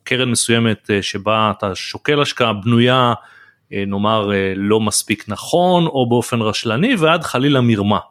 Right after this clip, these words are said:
איך בעצם אתה מגיע, אה, לבדוק את זה, מה שאתה יכול, יש דברים שאתה כמובן, אה, לא יכול, כדי לראות אם הגיוני להתקדם פה או לא, ו-,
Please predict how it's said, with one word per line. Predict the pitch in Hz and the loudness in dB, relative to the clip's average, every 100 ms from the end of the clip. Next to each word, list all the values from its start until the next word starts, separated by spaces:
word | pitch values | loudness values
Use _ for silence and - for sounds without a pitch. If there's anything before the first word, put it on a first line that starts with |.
| - | -6
איך | 170 240 | -2 2
בעצם | 240 233 - 196 | 4 4 2 0
אתה | 151 - | 0 -2
מגיע, | 117 98 151 160 147 147 - _ | -4 -2 2 2 2 0 -4 _
אה, | 123 110 | -8 -8
לבדוק | 107 104 98 139 202 220 | -6 -8 0 0 2 0
את | 175 | -2
זה, | 110 120 123 151 160 - | 0 4 4 4 0 -8
מה | 110 92 | -16 -16
שאתה | - 95 | -8 -6
יכול, | - 180 117 - - 92 | 0 0 0 -6 -20 -16
יש | - | -10
דברים | 95 92 | -10 -10
שאתה | - | -14
כמובן, | - 95 95 98 98 | -14 -10 -6 -4 -4
אה, | 95 95 | -6 -4
לא | 98 110 | -2 -2
יכול, | - 226 240 220 - _ _ _ _ | 0 2 2 0 -6 _ _ _ _
כדי | - 117 131 | -6 0 2
לראות | 123 120 160 202 185 | 2 4 2 2 2
אם | 151 | 0
הגיוני | 107 117 123 165 | 2 2 4 4
להתקדם | 160 131 - 117 127 | 2 0 -2 0 0
פה | 127 117 | 0 0
או | 101 | 2
לא, | 95 110 240 285 - 117 110 | 2 2 2 0 -4 -12 -4
ו-, | 120 117 117 | 0 0 0